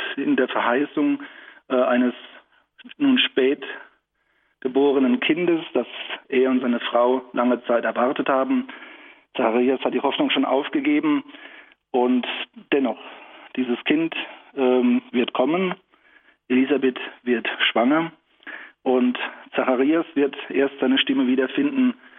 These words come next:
als er dann bei der Namensgebung für den Jungen, ja, einwilligt und sagt, sein Name ist Johannes. Johannes ist, ähm, wenn man's ins Hebräische, vom Hebräischen herleitet,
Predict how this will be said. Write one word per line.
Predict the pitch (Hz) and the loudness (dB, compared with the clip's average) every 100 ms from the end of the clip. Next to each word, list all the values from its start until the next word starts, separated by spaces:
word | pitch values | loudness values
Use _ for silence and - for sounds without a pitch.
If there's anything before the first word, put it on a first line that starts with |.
| - - | -12 -6
als | - 120 - | -2 -2 0
er | |
dann | 117 117 113 | 2 2 2
bei | 117 | 2
der | 117 | 2
Namensgebung | 120 139 139 - 127 127 131 | 2 0 -2 -2 -2 -2 0
für | 131 | 0
den | 123 123 | 2 2
Jungen, | 139 160 165 160 - - - - _ _ _ _ _ | 2 2 0 -4 -16 -20 -20 -20 _ _ _ _ _
ja, | - 120 | 0 2
einwilligt | 123 147 160 131 147 151 | 2 2 2 2 0 0
und | 131 123 | -2 2
sagt, | 127 127 - - - - - - _ _ _ _ _ | 2 0 -8 -18 -18 -16 -12 -12 _ _ _ _ _
sein | 131 117 | 0 2
Name | 117 131 131 | 4 2 0
ist | 127 - - - - | -2 -8 -20 -20 -8
Johannes. | - 120 135 202 - _ _ _ _ - - - _ _ - _ _ - | -4 -2 -2 -4 -8 _ _ _ _ -20 -20 -20 _ _ -16 _ _ -2
Johannes | 127 151 156 | 0 0 -2
ist, | 147 - | -4 -2
ähm, | 147 135 131 127 127 - _ _ _ _ _ | 0 2 2 2 0 -4 _ _ _ _ _
wenn | 131 | -2
man's | 123 117 - | 0 0 -4
ins | - 120 113 - - - _ _ _ - | -4 -2 -2 -6 -14 -14 _ _ _ -6
Hebräische, | 120 110 117 147 - 160 160 - - - | -2 0 2 2 0 0 -2 -8 -10 -2
vom | 131 | 0
Hebräischen | 131 123 - 123 - 139 | 2 0 0 0 0 0
herleitet, | 143 139 139 143 139 | 0 2 0 0 -6